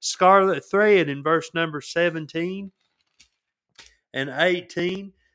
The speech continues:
The Bible says, "And the men said unto her, We will be blameless of this thine oath which thou hast made us swear." She made them promise to come back to save her and her, her father.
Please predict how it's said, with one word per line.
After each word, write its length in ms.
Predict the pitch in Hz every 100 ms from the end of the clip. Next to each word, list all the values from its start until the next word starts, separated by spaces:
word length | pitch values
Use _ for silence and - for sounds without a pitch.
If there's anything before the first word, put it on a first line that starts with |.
| -
The 100 | 139
Bible 320 | 151 175 165
says, 400 | - 170 180 180
"And 140 | 156 147
the 60 |
men 260 | 156 175 165
said 320 | - 175 175
unto 200 | 165 156
her, 240 | 143 170
We 180 | 175 160
will 180 | 156 156
be 160 | 156 151
blameless 560 | 156 170 180 175 -
of 140 | 147 143
this 280 | 170 175
thine 300 | - 156 151
oath 320 | 151 175 180 -
which 280 | 156 143 -
thou 220 | 156 160
hast 340 | 143 151 143 -
made 240 | 165 175
us 200 | 175 165
swear." 360 | - 190 180 156
She 320 | - 151 147 - _ -
made 200 | 160 160
them 180 | 175 170
promise 480 | 170 208 214 170 -
to 100 | 143
come 280 | 170 165 165
back 280 | 170 151 -
to 60 |
save 500 | 135 - 202 202 190
her 260 | 175 190 175
and 120 | 139
her, 280 | 147 151 147 _ _ -
her 120 | 160
father. 540 | 151 185 185 151 117